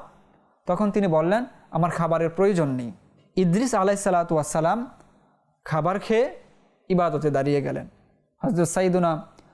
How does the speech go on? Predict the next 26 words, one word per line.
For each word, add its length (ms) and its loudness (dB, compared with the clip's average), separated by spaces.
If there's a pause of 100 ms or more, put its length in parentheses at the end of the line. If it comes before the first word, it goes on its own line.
(180)
আজরাইল 420 0
আলাইহিস 280 0
সালাতু 240 0
ওয়াস 160 0
সালামও 300 0
ইবাদত 400 0
করলেন। 380 0 (760)
তো 80 -4 (100)
ইদ্রিস 420 2
আলাইহিস 280 0
সালাতু 280 2
ওয়াস 120 0
সালাম 340 0
ইবাদত 380 0
করে 200 0
ক্লান্ত 360 0
হয়ে 180 4
গেলেন 200 2
এবং 240 2
ঘুমিয়ে 320 2
গেলেন। 260 -2 (440)
যখন 380 0
দেখলেন 500 0
যে 240 0 (100)
এই 200 2
বান্দা, 540 0